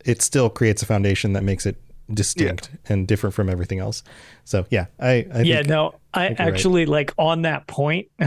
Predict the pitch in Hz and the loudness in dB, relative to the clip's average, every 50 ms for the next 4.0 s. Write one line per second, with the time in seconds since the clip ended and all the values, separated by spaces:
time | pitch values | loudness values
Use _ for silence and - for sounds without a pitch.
0 | 113 98 - - 147 139 - 202 190 143 151 160 156 143 - 160 151 139 165 147 | 0 0 0 0 0 0 0 0 0 0 0 0 0 0 0 -2 -2 0 0 0
1 | 139 139 147 147 147 165 185 185 160 147 156 151 151 156 156 151 147 147 131 - | 0 0 -2 -2 -2 -2 -2 -2 -2 -2 -2 0 0 0 -2 -2 -2 -4 -6 -4
2 | - 139 131 135 123 - - 123 120 120 117 - - 139 123 117 107 113 - - | -2 -2 -2 -2 -2 -2 -4 -2 -2 -2 -4 -2 -2 -2 -2 -2 -4 -4 -4 -4
3 | 110 120 117 - 135 127 127 123 131 131 - 135 139 135 - 151 151 147 147 143 | -2 -2 -2 -4 -4 -2 -2 -2 -2 -2 -2 -2 -2 -2 -2 -2 0 0 -2 -4